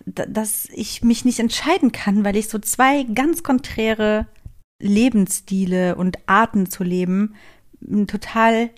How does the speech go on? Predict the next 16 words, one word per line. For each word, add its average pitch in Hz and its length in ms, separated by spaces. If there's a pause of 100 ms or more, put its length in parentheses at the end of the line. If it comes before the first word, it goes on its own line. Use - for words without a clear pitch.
(320)
spannend 233 640
und 220 260
anziehend 220 540
fand 220 360
und 208 80
ich 202 140
auch 214 60
mit, 214 320
mich 214 220
mit 208 160
beiden 220 540 (400)
zu - 280
tausend 311 480
Prozent 220 560
identifizieren 190 880
kann. 165 360